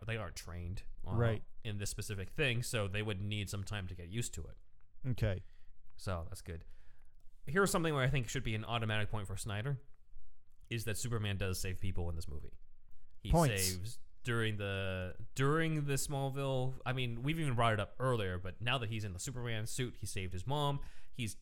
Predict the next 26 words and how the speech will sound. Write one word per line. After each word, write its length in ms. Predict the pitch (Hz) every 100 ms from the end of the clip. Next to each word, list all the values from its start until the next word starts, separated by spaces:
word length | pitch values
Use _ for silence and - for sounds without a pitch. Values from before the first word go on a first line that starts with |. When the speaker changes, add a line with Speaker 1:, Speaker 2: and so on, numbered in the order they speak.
| - - -
Speaker 1:
constantly 380 | 131 127 127 117
telling 260 | 123 113
people 380 | 113 113 113 110
in 60 | 104
Smallville, 680 | - 110 107 110 104 104 101 - - - -
in 100 | 107
the 80 | 101
I 140 | 107
hop 240 | 113 113 -
to 80 |
get 160 | 101 101
out 160 | 107 117
of 80 | 110
there. 400 | 110 107 107 104 -
Speaker 2:
That's 140 | - 117
true. 180 | - 185
Speaker 1:
Uh, 220 | 107 110
and 140 | 113
he, 140 | 123 120 - -
he 80 | 135
saves 300 | - 170 156
a 40 |
pilot 420 | - 160 147 143 - - - -
at 80 |
one 140 | 107 113
point, 240 | 123 131